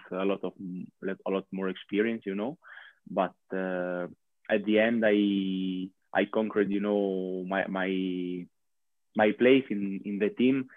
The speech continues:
and, uh, and I started to play more and more until the, the last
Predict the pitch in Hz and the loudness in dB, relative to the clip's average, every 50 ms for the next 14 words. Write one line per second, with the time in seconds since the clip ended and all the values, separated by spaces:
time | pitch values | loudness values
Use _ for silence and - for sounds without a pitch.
0 | - _ _ - 104 95 92 92 92 95 95 95 92 92 92 90 90 87 - _ | -20 _ _ -8 -6 -4 -4 -4 -4 -4 -4 -4 -4 -4 -4 -6 -6 -8 -10 _
1 | _ _ _ _ _ - 107 104 104 104 - - 117 110 107 - - 104 - - | _ _ _ _ _ -4 0 2 2 0 2 2 4 2 4 2 0 -4 -4 -4
2 | - 104 101 101 101 101 101 101 101 - 113 113 113 113 110 107 117 120 117 113 | -2 -2 0 0 2 2 0 0 0 2 4 4 4 4 4 4 4 6 6 4
3 | 110 107 113 113 113 127 160 196 - _ _ _ _ - 107 101 104 - 123 123 | 4 2 2 2 4 2 2 2 -2 _ _ _ _ -6 -6 -4 0 2 4 4
4 | 113 101 117 117 117 117 117 113 113 113 110 104 113 113 117 123 127 127 | 4 4 4 6 6 6 6 6 6 4 2 2 2 4 6 6 4 4